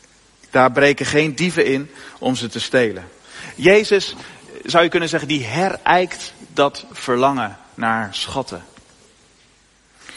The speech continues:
Mensen verlangen naar schatten. Of nee, we zoeken vaak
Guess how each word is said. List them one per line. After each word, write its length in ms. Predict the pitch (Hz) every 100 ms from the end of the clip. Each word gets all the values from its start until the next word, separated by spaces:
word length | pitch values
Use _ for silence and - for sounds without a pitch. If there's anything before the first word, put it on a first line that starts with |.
| - - - _ _ _ _ _ - _
Mensen 400 | - 139 147 143
verlangen 420 | 120 123 135 165 120
naar 140 | 107
schatten. 480 | - 147 127 110 95 - _ _ - - - _ _ _ _ _ _ _ _ _ -
Of 160 | -
nee, 180 | 151 151
we 100 | 143
zoeken 320 | 139 202 180
vaak 400 | - 156 156 -